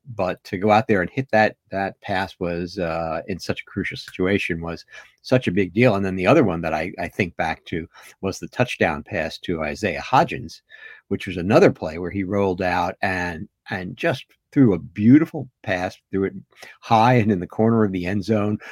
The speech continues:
where only a big guy like Hodgins could go up and grab it, and it wasn't going to be intercepted.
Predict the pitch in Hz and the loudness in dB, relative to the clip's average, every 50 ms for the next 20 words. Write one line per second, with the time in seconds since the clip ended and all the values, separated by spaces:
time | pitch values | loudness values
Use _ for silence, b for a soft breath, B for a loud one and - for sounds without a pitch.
0 | B B B 98 - - - 117 120 131 131 135 127 107 90 90 87 117 110 101 | B B B -2 0 2 2 4 6 8 8 8 8 6 4 2 -2 -4 -4 -2
1 | 95 113 107 104 104 104 98 98 98 - - - 95 92 92 101 104 90 90 - | -2 -2 -2 -2 -2 -4 -4 -4 -6 -6 -4 -2 0 0 0 -2 -4 -6 -8 -10
2 | - 101 87 82 113 107 101 92 95 - - 82 80 82 - 92 92 95 98 101 | -8 -8 -6 -4 -2 -2 0 0 0 0 -2 -6 -10 -8 -6 -4 0 0 0 0
3 | - 95 - - 95 98 - 82 87 104 107 87 90 90 90 90 90 92 90 90 | -2 -4 -8 -8 -8 -10 -8 -8 -6 -6 -4 -4 -4 -4 -4 -6 -6 -6 -6 -6
4 | 87 80 78 - - 92 80 - _ _ - 85 | -6 -8 -8 -6 -4 -4 -4 -6 _ _ -20 -20